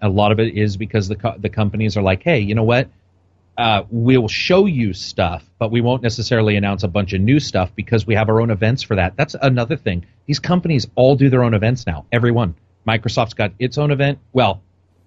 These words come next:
the big three, sorry. Microsoft. Well, wait a minute. I think Ubisoft has an event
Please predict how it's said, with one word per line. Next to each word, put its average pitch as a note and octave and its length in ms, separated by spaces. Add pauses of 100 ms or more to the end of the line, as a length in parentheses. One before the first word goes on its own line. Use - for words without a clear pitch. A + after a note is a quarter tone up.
(120)
the A2 60
big G2 280
three, F2+ 320
sorry. - 320 (480)
Microsoft. A2 720 (560)
Well, B2+ 160
wait F#3 180
a A2+ 40
minute. F2 260 (380)
I - 40
think A#3+ 200
Ubisoft A2+ 580
has G2+ 200
an F#2+ 100
event F2+ 340